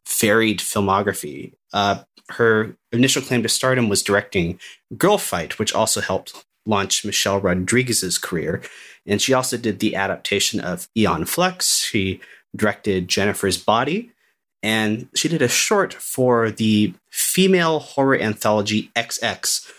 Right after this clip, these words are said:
Uh, my favorite short in it, uh, Her Only Living Son. Of all of the horror and horror adjacent work she's done,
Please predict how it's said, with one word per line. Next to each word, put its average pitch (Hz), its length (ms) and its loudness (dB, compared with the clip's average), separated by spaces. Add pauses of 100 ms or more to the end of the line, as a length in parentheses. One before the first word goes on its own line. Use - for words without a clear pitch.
(180)
Uh, 92 220 0
my 98 100 0
favorite 185 380 -2
short 101 280 0
in 98 60 0
it, - 260 -2 (200)
uh, 101 160 0
Her - 320 -4
Only 127 200 6
Living 110 300 4
Son. 101 540 -2 (560)
Of 139 240 2
all 180 160 4
of 226 120 -4
the 165 100 2
horror 139 380 4
and 113 200 2
horror 127 340 2
adjacent 104 580 0
work 107 200 -4
she's 104 260 -2
done, 131 420 0